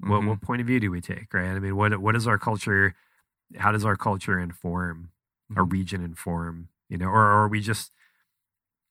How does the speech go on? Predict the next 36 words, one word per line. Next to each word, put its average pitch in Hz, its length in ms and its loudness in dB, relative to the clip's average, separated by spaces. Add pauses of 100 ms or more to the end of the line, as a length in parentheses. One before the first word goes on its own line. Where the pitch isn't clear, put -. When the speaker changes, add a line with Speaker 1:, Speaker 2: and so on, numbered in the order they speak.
(400)
Speaker 1:
because 117 420 2
there, 110 140 4
w-, 107 180 2
the 104 120 2
way 107 140 6
Arizona 95 400 4
is 90 80 -6
gonna 90 180 -6
differentiate 101 520 -4
itself 92 420 -6
and 90 320 -6
become 98 240 -4
something 90 280 -8
meaningful 92 520 -4
is 85 160 -8
if 90 160 -10
we, 87 360 -6 (500)
um, 92 280 -4
don't 120 220 0
just 127 240 0
go 117 140 4
somewhere 104 380 2
else 95 380 4
and 95 120 -4
then 92 100 -2
s-, - 200 -12
try 101 160 2
to 92 80 -2
say, 92 280 -2
"We're 131 340 4
the 107 140 -2
next 110 220 0
Silicon 113 360 -2
Valley," 101 380 2
or 95 340 0 (140)
Speaker 2:
Yep. - 180 -6